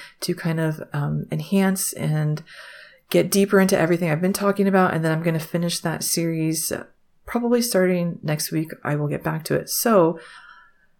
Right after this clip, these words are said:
I've been saying a lot, but what is the story, right? Let's get into it.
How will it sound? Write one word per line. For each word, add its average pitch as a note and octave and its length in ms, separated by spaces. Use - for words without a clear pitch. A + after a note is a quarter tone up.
I've F#3 220
been F#3+ 140
saying G#3+ 260
a G3+ 60
lot, B3 400
but F3+ 160
what G#3 480
is F3+ 340
the A#3+ 140
story, C#4+ 500
right? F3+ 480
Let's F3+ 340
get F3+ 520
into E3 480
it. D3 240